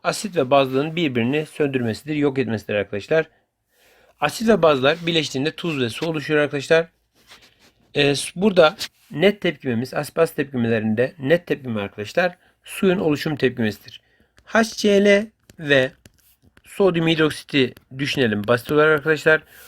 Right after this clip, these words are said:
Bunlar birleştiğinde N A C L ve su oluşacaktır arkadaşlar. Buradaki sodyum klorür yüzde yüz iyonlaşacağı için arkadaşlar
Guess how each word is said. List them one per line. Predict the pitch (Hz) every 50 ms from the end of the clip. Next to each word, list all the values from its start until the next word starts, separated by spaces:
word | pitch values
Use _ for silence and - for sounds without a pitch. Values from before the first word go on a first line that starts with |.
| - - _ _
Bunlar | 143 147 151 151 147 143 139 131 135
birleştiğinde | 160 160 151 143 - - - 123 117 110 110 113 131 139 - - _ _ _ _ _ _ _ _ _ _ _ -
N | 135 143
A | 151 151 151 135
C | 123 139 143 135 139 147
L | 147 147 156 - _ _ _ _ - _ _ _ _ _ _ -
ve | 131 135 131 139 143 165 _ _ - _
su | - - - 147
oluşacaktır | 131 120 110 104 117 107 107 98 - - 110 104
arkadaşlar. | 101 98 101 104 101 95 - _ _ _ _ _ _ - - _ _
Buradaki | 185 196 220 220 220 233 226 214 202 - _ _
sodyum | - - 190 190 180 185 180
klorür | 175 - 170 147 135 123 135 147 - - - _ _ _ _ _ _ _ _ _ _ _
yüzde | 160 165 151 151
yüz | 175 185 190 175 - - - _ _ _ _ _ -
iyonlaşacağı | 151 156 160 151 135 139 139 151 147
için | 131 - - 123
arkadaşlar | 113 107 107 110 107 - - 160 160 160